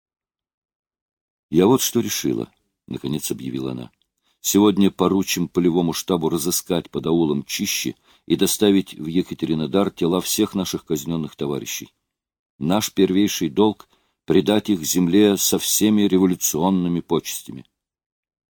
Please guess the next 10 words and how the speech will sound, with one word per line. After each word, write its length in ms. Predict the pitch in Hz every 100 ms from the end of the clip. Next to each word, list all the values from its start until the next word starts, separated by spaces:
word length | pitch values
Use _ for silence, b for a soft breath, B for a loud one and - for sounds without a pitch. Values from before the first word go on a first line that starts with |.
| _ _
И, 80 | -
пожалуй, 420 | - 90 104 92
следует 460 | 82 - 98 82 69
взять 320 | 67 90 85
у 40 | 78
родных 380 | 78 85 87
и 40 | 65
близких 420 | 71 90 - 78
фотографии 580 | - 85 76 107 - 71
погибших 680 | 73 67 80 - - -